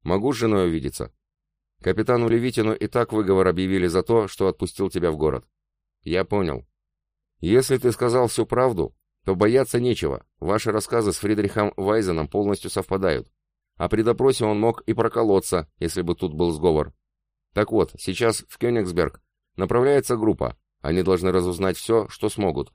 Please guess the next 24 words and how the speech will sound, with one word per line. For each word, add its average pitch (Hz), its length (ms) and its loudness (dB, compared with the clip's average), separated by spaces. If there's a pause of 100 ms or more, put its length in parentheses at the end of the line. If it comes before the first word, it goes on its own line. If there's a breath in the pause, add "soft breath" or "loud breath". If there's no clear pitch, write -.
о 82 120 -4
твоих 104 280 0
похождениях. 80 760 -4 (460)
Может, 143 320 2
найдут 117 320 0
трупы 120 320 2
эсэсовцев 104 580 -2
и 101 60 -4
сравнят 107 380 -2
ранения 98 400 0
с - 80 -8
теми, 104 260 0
что 85 180 -4
ты 98 120 -2
описал". 73 500 -4 (1000)
"Хреновый 113 600 0
из 104 220 -6
меня 95 260 0
диверсант 95 500 -4
вышел", 85 380 -4 (140)
только 92 260 -2
и 90 60 0
выдохнул 76 420 -2
я. 64 220 -6